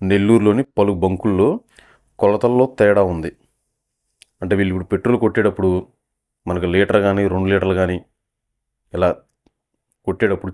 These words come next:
చూస్తే దాంట్లో కూడా తక్కువ రావటం. వీరందరిపైన కేసులు నమోదు చేయడంతో పాటు పెట్రోల్, డీజిల్ను స్వాధీనం చేసుకున్నారు. పెట్రోల్ బంక్ డీలర్లు ఎవరు ఇలాంటి అక్రమాలు,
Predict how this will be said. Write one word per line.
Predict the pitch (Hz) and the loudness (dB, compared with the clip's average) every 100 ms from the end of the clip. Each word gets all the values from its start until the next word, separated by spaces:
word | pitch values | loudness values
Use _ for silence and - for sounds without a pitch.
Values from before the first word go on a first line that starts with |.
| 95 | -8
చూస్తే | 90 98 123 - _ _ _ _ _ | -6 -4 -4 -6 _ _ _ _ _
దాంట్లో | 87 95 101 104 | -2 0 2 2
కూడా | 131 - | 0 -2
తక్కువ | - 113 95 | -2 0 0
రావటం. | 82 82 - _ _ _ _ _ _ _ _ _ _ _ _ _ _ _ _ _ _ - _ _ - | -2 -10 -16 _ _ _ _ _ _ _ _ _ _ _ _ _ _ _ _ _ _ -20 _ _ -2
వీరందరిపైన | 104 104 110 127 131 123 | 2 2 2 2 2 0
కేసులు | 123 - 113 110 113 101 | 0 2 0 2 0 0
నమోదు | 101 104 95 | 0 -2 0
చేయడంతో | 101 95 90 90 | 0 0 -2 -2
పాటు | 87 - 151 254 _ _ _ - _ - | -2 -2 -4 -4 _ _ _ -20 _ -2
పెట్రోల్, | 196 _ 123 123 92 | -2 _ 4 4 2
డీజిల్ను | 107 101 104 143 - | 0 0 0 -2 -2
స్వాధీనం | 98 101 98 117 - | 0 2 2 -2 -2
చేసుకున్నారు. | 98 - 90 85 - _ _ _ _ - | -4 -4 -8 -6 -8 _ _ _ _ -4
పెట్రోల్ | 95 - 127 | -2 4 4
బంక్ | 127 117 90 | 4 0 -2
డీలర్లు | 98 92 85 110 208 - _ _ _ _ | 0 0 0 -2 -4 -12 _ _ _ _
ఎవరు | - 92 101 143 113 | -2 2 4 2 2
ఇలాంటి | 101 104 110 104 | 2 2 2 -2
అక్రమాలు, | 92 - 117 117 117 | -2 0 0 2 2